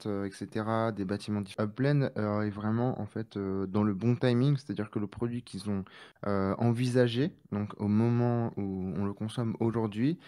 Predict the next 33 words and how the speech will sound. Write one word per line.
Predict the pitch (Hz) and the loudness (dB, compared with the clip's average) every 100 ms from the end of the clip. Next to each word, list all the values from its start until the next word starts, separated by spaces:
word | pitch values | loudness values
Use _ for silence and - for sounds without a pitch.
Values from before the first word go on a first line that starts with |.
| - - | -14 -4
est | |
dans | 98 107 | 2 2
le | |
bon | 104 135 | 4 2
timing | 147 143 143 | 4 4 4
de | 131 | 2
la | 117 | 0
tech. | 110 104 127 - - - - _ - | 0 -2 -2 -8 -20 -20 -20 _ -2
Et | 101 98 | 0 2
je | 95 | 0
trouve | - | -4
que | 123 | -6
c'est | 113 98 | -6 -8
très, | - - 135 131 123 | -8 0 2 4 2
ça | 147 | 0
c'est, | 147 120 | 0 -2
c'est | 104 104 | -2 -4
quelque | - | -6
chose | 131 131 | -6 -6
qui, | - 98 98 - - - - | -6 -6 -6 -8 -16 -20 -6
qui | 110 | 0
me | 107 | 2
donne | 107 107 | 2 2
vraiment | 107 120 123 113 | 2 0 0 -2
beaucoup, | - - | -6 -4
beaucoup | 127 123 120 | -4 -4 -4
d'espoir | 107 110 117 113 | -6 -4 0 2
dans | 107 | 2
Upland, | 98 110 120 | 0 0 0
dans | 107 | 0
leur, | 98 90 - - - | 0 -2 -6 -18 -14
voilà, | 98 92 | -10 -8
la, | 95 90 | -6 -8